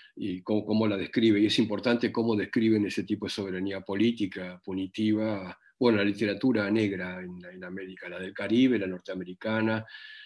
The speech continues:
y, eh, en, en América Latina,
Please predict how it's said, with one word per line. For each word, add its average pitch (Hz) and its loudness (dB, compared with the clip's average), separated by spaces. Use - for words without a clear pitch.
y, 156 8
eh, 92 0
en, 87 -10
en 92 -10
América 104 2
Latina, 87 -8